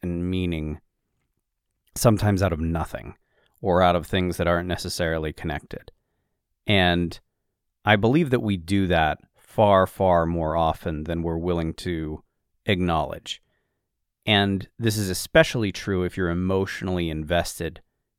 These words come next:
in something, which is why I think this often happens, for example, after a loved one passes away,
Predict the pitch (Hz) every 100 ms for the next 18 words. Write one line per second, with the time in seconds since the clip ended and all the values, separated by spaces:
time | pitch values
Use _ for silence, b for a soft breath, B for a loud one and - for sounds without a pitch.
0 | _ 107 85 - 76 - - - b b
1 | b b b b 104 95 104 92 95 95
2 | 92 85 85 - 92 - - - 117 98
3 | - 101 82 - 85 - 87 - 82 80
4 | - 98 82 - 85 82 87 80 - _
5 | _ _ _ _ _ _ _ _ - -
6 | 104 - 101 90 90 98 92 90 - 90
7 | - 92 85 85 90 80